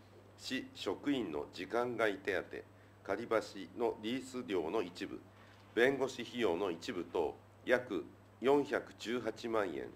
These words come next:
については、損害として認められないとして減額されましたが、結論としては、相手方に対し、九千百十一万円余り、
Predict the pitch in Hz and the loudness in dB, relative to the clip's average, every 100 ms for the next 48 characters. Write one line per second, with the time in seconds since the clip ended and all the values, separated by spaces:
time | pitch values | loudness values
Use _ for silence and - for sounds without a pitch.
0 | - 113 - 120 - 73 67 - - - | -8 -8 -6 -6 -4 -4 -4 -8 -20 -16
1 | - 127 135 127 127 131 120 - 101 95 | 0 2 6 6 4 2 -4 -2 0 0
2 | 98 117 113 104 98 92 87 82 135 - | 0 2 4 4 2 0 -2 -2 -4 -2
3 | 98 95 104 98 - - 90 87 85 - | -2 2 2 0 -4 -4 -2 -2 -4 -6
4 | 65 69 - - - - - - 107 135 | -8 -10 -12 -20 -20 -20 -8 2 2 4
5 | 139 127 120 - 110 82 - - - 107 | 2 2 -2 -2 2 2 0 -6 0 0
6 | 113 113 107 101 90 - 98 87 - - | 2 2 2 0 -2 0 0 0 -8 -16
7 | - - - - 139 139 143 113 95 - | -18 -20 -12 -2 0 2 2 2 -2 -4
8 | 107 - 101 120 - 117 110 104 98 90 | -8 -4 -4 -4 -4 0 2 2 0 -2
9 | 98 123 101 - | 0 2 2 0